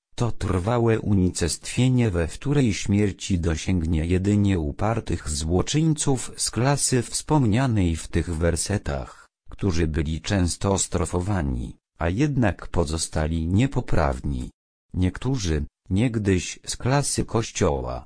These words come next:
zostali zaliczeni do tej kategorii z powodu większej odpowiedzialności spowodowanej otrzymanym kiedyś oświeceniem, jak było w przypadku Judasza, który potem zdradził mistrza.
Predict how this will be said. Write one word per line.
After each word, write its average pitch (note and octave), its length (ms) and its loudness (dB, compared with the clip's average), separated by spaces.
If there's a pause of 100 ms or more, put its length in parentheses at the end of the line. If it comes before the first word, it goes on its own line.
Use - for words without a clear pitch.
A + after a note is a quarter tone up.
(220)
zostali E2 640 -2
zaliczeni F#2 800 2
do G2+ 160 0
tej E2+ 240 -2
kategorii E2 800 -2
z - 100 -2
powodu F#2+ 540 0
większej A2+ 640 0
odpowiedzialności F#2 1400 0
spowodowanej F#2+ 1000 0
otrzymanym F#2+ 840 2
kiedyś F2+ 520 -2
oświeceniem, E2 1040 -2 (280)
jak E2 300 -2
było A#2 400 2
w - 120 -6
przypadku G2 680 -2
Judasza, D#2+ 760 0 (240)
który B2+ 340 4
potem C3+ 540 0
zdradził E2 680 0
mistrza. E2+ 720 -2